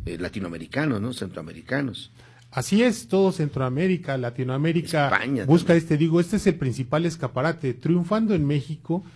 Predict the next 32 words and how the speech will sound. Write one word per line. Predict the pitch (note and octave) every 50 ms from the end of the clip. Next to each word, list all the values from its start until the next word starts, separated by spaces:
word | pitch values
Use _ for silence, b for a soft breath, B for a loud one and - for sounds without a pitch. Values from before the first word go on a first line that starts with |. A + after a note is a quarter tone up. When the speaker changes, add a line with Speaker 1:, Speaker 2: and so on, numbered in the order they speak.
| B B B B B
Speaker 2:
yo | D3+ D3+ D3+
creo | D#3 E3+ E3 D#3+
que | E3 D#3+ D3 C3 A#2
tienen | - - - D3+ D3+ D#3 D3+ C#3+
ya | C#3 C#3+ C#3+
la | D3 C#3+ C3+ -
puerta | - C#3+ C#3+ C#3 - - D3+
abierta | C3+ B2+ B2+ C3 C3 B2+ - D3
para | - - A#2+ A#2+
triunfar | A2 - - A2+ A2 A2 - C3 B2+ B2+
en | B2+
cualquier | B2 - B2 A#2 A2+ A#2 - B2+ B2
otro | A#2+ - B2+ B2+
lado. | B2+ C3+ C3+ C3 B2 A#2 B B B B B B B B
Incluso, | C3 B2 B2 B2 C#3+ C#3 E3 E3 E3 - G3+ F3+ E3 D3 C3+ C3 B2 B2
eh, | A#2+ A#2+
triunfan | A#2+ - C#3+ D#3+ F#3 F#3+ F#3 F#3 D#3
antes | D#3+ E3 E3 F3 D#3+
en | - C#3
México | C3 C#3 C3+ C3+ E3 - - D#3 B2+
que | - -
en | G#2+
sus | F#2+ - A#2 -
países, | - - B2 B2+ C3 C#3 B2+ - - D3+ E3+ - - b b b b b b b b
porque | - A#2+ B2 - D3
México | C#3 F3+ F#3+ - - F3 - - D3+ D3 C#3+ C#3+ D3+
es, | D#3+ D#3 - - - - b b b b b b b b -
es, | D3+ D3 - -
como | - - - C#3+ C3+ C3+ C3
tú | C3 D#3+
lo | D3+ D#3 D3+ C#3
sabes, | - D3 C3+ B2+ B2 A#2+ - - - -